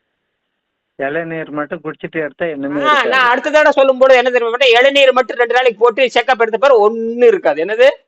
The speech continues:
Speaker 2: எல்லாம் நார்மல்.
Speaker 1: இளநீர்.
Speaker 2: மரம் நட்டி, மரம் நட்டி, என்னது?
Speaker 1: மரம் நடி.
Speaker 2: அந்த செக் பண்றதுக்கு போறதுக்கு மட்டும் ஒரு நாள் பூரா, ஆ, ஒரு நாள் ந-, ந-, ஒரு நாள் பூரா இளநீ, ஒரு நாள் பூரா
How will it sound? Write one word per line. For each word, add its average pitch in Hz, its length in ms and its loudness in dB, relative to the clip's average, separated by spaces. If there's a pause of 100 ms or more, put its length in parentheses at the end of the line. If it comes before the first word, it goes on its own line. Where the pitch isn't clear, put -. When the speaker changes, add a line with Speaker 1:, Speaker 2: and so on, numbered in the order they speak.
(1040)
Speaker 2:
எல்லாம் 269 440 4
நார்மல். 208 220 2
Speaker 1:
இளநீர். 175 200 -2
Speaker 2:
மரம் 240 260 0
நட்டி, 247 480 -2
மரம் 220 340 -2
நட்டி, 254 220 0
என்னது? 247 280 2 (1800)
Speaker 1:
மரம் 139 360 -8
நடி. 117 380 -12
Speaker 2:
அந்த 196 200 -16
செக் 269 280 -4
பண்றதுக்கு 302 360 2
போறதுக்கு 294 220 2
மட்டும் 277 320 0
ஒரு 262 180 4
நாள் 277 220 0
பூரா, 302 360 2 (240)
ஆ, 233 180 0
ஒரு 262 180 4
நாள் 294 220 0
ந-, 233 220 0
ந-, 196 180 -2
ஒரு 240 180 0
நாள் 269 240 0
பூரா 294 1040 4
இளநீ, 254 440 2
ஒரு 220 100 -4
நாள் 262 200 0
பூரா 294 300 0